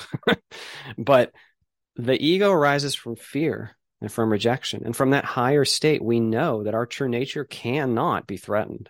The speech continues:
We cannot truly fail. <laughs> There's no failure. We are life itself. We can't fail. And so from that perspective, we wish to balance out and refine the qualities that we know and that we are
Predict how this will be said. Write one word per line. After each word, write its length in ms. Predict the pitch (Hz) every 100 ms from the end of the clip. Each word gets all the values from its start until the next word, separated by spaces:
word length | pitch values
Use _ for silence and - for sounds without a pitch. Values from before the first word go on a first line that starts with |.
| _
We 120 | 120
cannot 400 | 120 - 135 135
truly 360 | - - 120 113
fail. 320 | - 113 156
<laughs> 20 |
There's 180 | 131 160
no 140 | 139 170
failure. 580 | - 123 139 104 104 110 - - - _
We 120 | 135
are 100 | 139
life 300 | 127 123 127
itself. 420 | 123 - 127 151 -
We 100 | 113
can't 260 | - 143
fail. 480 | - 98 135 123 127 _ _ _ _ -
And 160 | 127
so 140 | - 143
from 220 | - 127
that 200 | 127 160
perspective, 580 | - - - 156 - 117
we 100 | 110
wish 280 | 113 120 -
to 400 | 113 110 104 113 _ _ _ _ _ -
balance 600 | 110 120 117 143 147 -
out 280 | 127 120 120
and 200 | 110 107
refine 840 | 98 - - 151 202 160 98 95 95
the 80 |
qualities 640 | 98 - 120 123 139 123 107
that 140 | 104
we 140 | 107
know 440 | 107 107 110 113 113
and 180 | 107 104
that 120 | -
we 140 | 104 101
are 560 | 104 117 107 98 98